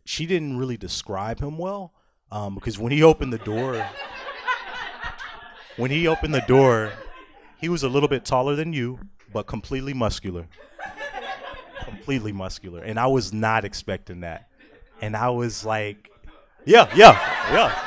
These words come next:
And so, yeah, like,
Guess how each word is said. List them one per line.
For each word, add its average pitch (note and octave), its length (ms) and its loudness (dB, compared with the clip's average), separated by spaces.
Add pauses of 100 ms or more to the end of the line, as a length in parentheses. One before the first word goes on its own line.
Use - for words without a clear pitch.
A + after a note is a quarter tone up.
(1080)
And C#3+ 180 -4
so, C3 720 4
yeah, B2 380 2
like, B2 360 0